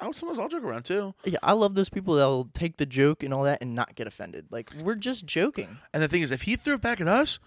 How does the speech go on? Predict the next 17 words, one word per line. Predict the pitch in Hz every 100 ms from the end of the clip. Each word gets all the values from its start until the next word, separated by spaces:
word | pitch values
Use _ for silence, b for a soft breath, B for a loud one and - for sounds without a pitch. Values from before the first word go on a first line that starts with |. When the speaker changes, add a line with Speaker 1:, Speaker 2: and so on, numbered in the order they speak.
| b b
Speaker 1:
holy | 247 247 233 190
shit, | - 254 - B -
I | 294
would've | 294 277
laughed. | 285 277 294 480 480
Speaker 2:
Yeah. | 143 - -
Speaker 1:
I | 269
love | 311 294 311 -
getting | 349 320
things | 233 311 247
thrown | 269 247
back | 247 247
at | 233
me. | 185
It's | 185 -
funny. | 277 330 381
Speaker 2:
Exactly. | 320 170 208 247 127 120